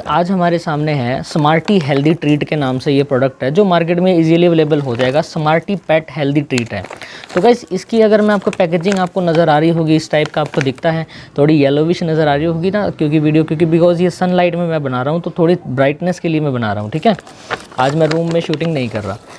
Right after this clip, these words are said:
तो guys, ये जो है ना, इस type की आपको नज़र आएगी। ये जो stick है guys, इस, ये जो है meat की composition है इसके अंदर, यानी हम जिसको meat बोल सकते हैं in composite form में। इसके अंदर guys, हम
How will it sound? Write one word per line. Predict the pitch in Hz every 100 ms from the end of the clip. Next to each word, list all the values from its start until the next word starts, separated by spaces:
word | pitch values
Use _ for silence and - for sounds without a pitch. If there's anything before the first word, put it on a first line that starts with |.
| - -
तो |
guys, | 170 214 185
ये | 180 208
जो | 220
है | 196
ना, | 196
इस | 208 190 -
type | 196 190
की | 185
आपको | 180 190
नज़र | 160 151 175
आएगी। | 160 165 175
ये | 175
जो | 185 214
stick | - 202 202
है |
guys, | 185 196 190 -
इस, | 180 - - 165
ये | 180
जो | 190 214
है | 185
meat | 180 170 226 -
की | 220
composition | 170 160 160 160 156 170
है | 160
इसके | - 156
अंदर, | 170
यानी | 160 147 160
हम | 160 151
जिसको | 147 - 160
meat | 147 185 175
बोल | 156 151
सकते | - - 160
हैं | 160 160
in | 160
composite | 143 139 160 175 208
form | - 135 127
में। | 131 175 - - - -
इसके | 202 208 262
अंदर | 247 233
guys, | 160 175 180 202 - -
हम | 196 202